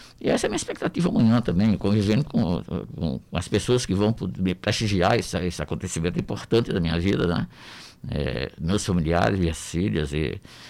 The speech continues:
minha mulher, e, e meus irmãos e irmãs. Então, realmente é um momento, assim, de glória, de honra, de satisfação imensa, é, porque eu, eu acho que é o auge da, a gente,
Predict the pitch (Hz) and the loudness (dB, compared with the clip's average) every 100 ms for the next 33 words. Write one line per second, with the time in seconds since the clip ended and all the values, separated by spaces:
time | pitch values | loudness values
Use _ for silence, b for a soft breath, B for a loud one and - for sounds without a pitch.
0 | B 90 90 78 82 110 - 82 - 80 | B 2 4 4 2 2 0 -2 -4 -8
1 | - - - - - 80 90 76 85 90 | -10 -12 -12 -12 -4 -2 0 0 0 2
2 | 110 85 76 82 92 107 - B B B | 2 0 0 2 4 2 -2 B B B
3 | B B - 147 143 - 226 214 240 220 | B B -2 2 2 2 -2 -4 0 0
4 | - - - - - - - 107 147 147 | 0 -4 -8 -6 -6 -8 -2 2 2 2
5 | 80 - - - B B B B _ _ | 0 -4 -8 -14 B B B B _ _
6 | - 120 113 120 127 110 104 87 92 98 | -2 2 6 8 8 8 6 4 4 4
7 | 127 127 98 92 82 78 76 71 101 - | 6 6 6 4 2 0 -2 -2 -2 -2
8 | - - - 110 90 104 117 - - - | -4 -4 0 2 2 2 2 0 -4 -6
9 | B B B 85 82 58 - - B B | B B B -2 0 -2 -6 -16 B B
10 | B B B - - - - 160 - - | B B B -6 -4 0 0 0 0 0
11 | - - - 117 127 151 113 117 92 85 | -2 -2 -2 0 2 4 4 2 2 0
12 | 101 98 | -2 -4